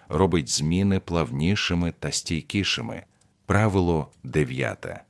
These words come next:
Обмеження та можливості в сучасній медицині. Сучасна медицина пропонує чудові інструменти: вакцини, операції та ліки, які рятують життя,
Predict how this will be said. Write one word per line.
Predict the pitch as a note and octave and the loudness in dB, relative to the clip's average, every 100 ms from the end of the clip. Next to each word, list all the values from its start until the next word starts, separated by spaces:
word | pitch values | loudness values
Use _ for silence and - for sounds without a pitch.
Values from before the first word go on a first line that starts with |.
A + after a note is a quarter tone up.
| _ _ _ _ _ _ | _ _ _ _ _ _
Обмеження | D2+ C2 D2+ G2+ G#2+ A2+ A2 G#2+ - | 0 2 2 4 4 4 4 2 0
та | E2 | 2
можливості | D2+ C2 B1 E2 F#2 - - | 2 0 0 2 2 0 -2
в | D2+ | -4
сучасній | - E2+ - B1 - C#2 | -4 -4 -4 -4 -2 -2
медицині. | B1 A#1+ A#1 - A2 F2+ E2+ - _ _ - - - - | -4 -6 -6 -6 -6 -10 -16 -20 _ _ -20 -20 -18 -2
Сучасна | A#2 A#2 D#3+ C#3 | 2 4 4 6
медицина | B2 A2 A2 - C#3 B2 | 6 6 4 4 4 4
пропонує | F2 - F#2+ A2+ G#2 | 0 2 4 4 4
чудові | - A#2 A#2+ G2+ | 2 2 4 4
інструменти: | D#2 C#2+ - A2 A2 A#1+ - G#1 - _ _ | 4 2 2 2 2 0 -6 -10 -10 _ _
вакцини, | - C#2+ C#2 - D#2 G2 A2+ | -2 -2 0 0 2 2 4
операції | F2 C#2 C2 B1+ D#2+ - D#2+ D2 | 2 0 -2 -2 -2 -2 -2 -2
та | - D2+ | -2 -4
ліки, | C2 D2+ D#2 - G2 | -2 -2 -2 -2 -2
які | C#2 C#2 - C2 | 0 -4 -2 -4
рятують | B1 - C2+ A1+ | -4 -4 -4 -4
життя, | - B1+ - E2+ F#2+ | -6 -8 -4 0 0